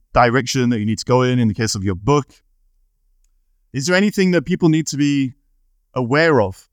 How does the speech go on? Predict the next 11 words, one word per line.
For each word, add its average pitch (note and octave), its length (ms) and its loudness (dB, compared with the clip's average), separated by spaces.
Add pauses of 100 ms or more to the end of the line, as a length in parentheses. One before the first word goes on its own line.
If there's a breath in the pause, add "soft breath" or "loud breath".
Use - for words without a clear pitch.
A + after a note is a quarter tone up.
(140)
Because B2 240 -4
I C#3+ 60 -2
suppose C#3 760 -2 (960)
this C3+ 180 -2
is B2+ 120 -4
just C#3 180 -2
a C3 80 4
hypothesis, A2+ 580 -2
right? A2+ 200 0
Like, A#2 240 -2
if D#3+ 360 -4